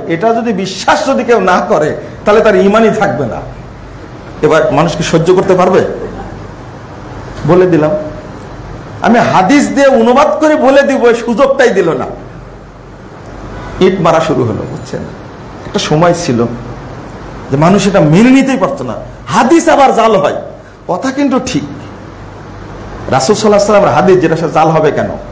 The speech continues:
কিন্তু রাসূল সাল্লাল্লাহু আলাইহি ওয়াসাল্লাম নিজেই যে বলে গেছেন, আল্লাহ রাব্বুল আলামিন যে আয়াত নাজিল করেছেন যে হাদিস জাল হবে, রাসূল সাল্লাল্লাহু আলাইহি ওয়াসাল্লাম বলেছেন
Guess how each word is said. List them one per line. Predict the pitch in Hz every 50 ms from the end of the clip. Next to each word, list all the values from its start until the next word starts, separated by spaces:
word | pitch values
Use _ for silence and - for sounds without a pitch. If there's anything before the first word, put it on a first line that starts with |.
| - - - - - - - - - - - - - -
কিন্তু | 180 202 233 240 - - 170 147 143
রাসূল | 143 143 - 220 220
সাল্লাল্লাহু | 214 - 175 180 160 160 175 180
আলাইহি | 185 185 180
ওয়াসাল্লাম | - 202 190 170 160 147
নিজেই | 147 151 147 233 269 254
যে | 285 285
বলে | 262 262 262 240
গেছেন, | - - - - 135 113 - - - - - - - - - - - - - - - -
আল্লাহ | 131 156 196 240 240 262
রাব্বুল | 269 262 262 - 254 254
আলামিন | 247 240 247 247 247 247
যে | 220 233
আয়াত | 185 190 226 269 - -
নাজিল | 254 247 240 233 233 311 330 -
করেছেন | 277 302 254 196 - 196 156 117 - - - - - - - - - - - - - - - - - - - - - - - - - - - - - - - - - - - - - - - - - - - - - - - - - - - - - - -
যে | 240
হাদিস | 269 285 302 302 302 269 196 170
জাল | 240 254
হবে, | 277 302 294 220 180 208 240 233 277
রাসূল | 226 - - - - - - - - - - - - - - - - - - - - - - - - - -
সাল্লাল্লাহু |
আলাইহি | 180 175 - 196
ওয়াসাল্লাম | 190 180 180 185 175 170 156
বলেছেন | 151 156 156 - 160 139 135